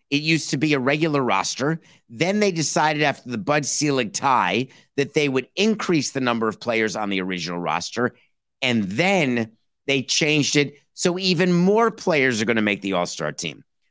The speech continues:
What you're gonna start seeing now, ignore all the snub lists. Wander Franco will be an All-Star. Just watch. If they're smart, they'll figure out a way to get De La Cruz to Seattle. They'll find a way to get another Mariner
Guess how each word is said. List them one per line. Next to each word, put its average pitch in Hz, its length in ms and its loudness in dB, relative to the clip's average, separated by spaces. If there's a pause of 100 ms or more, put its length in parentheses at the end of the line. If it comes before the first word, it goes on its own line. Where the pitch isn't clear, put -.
(300)
What 151 180 0
you're 175 160 2
gonna 220 180 2
start 165 380 0
seeing 139 380 2
now, 113 360 2
ignore 117 540 2
all 135 140 2
the 113 80 -8
snub 117 340 0
lists. - 600 -8 (800)
Wander 165 280 2
Franco 165 420 2
will 147 300 0
be 160 180 2
an 151 80 2
All-Star. 147 580 -2 (140)
Just - 260 -4
watch. - 480 -4 (600)
If 151 160 -2
they're 175 140 2
smart, 180 520 0
they'll 131 140 -2
figure 160 320 0
out 151 120 2
a 151 40 0
way 147 160 0
to 151 60 -2
get 151 240 -2
De 156 100 0
La 156 140 2
Cruz 170 520 -2 (220)
to 123 140 -2
Seattle. 101 600 -2 (1300)
They'll 160 140 2
find 175 380 -2
a 165 40 2
way 165 140 2
to 165 100 0
get 165 200 0
another 165 280 2
Mariner 160 680 2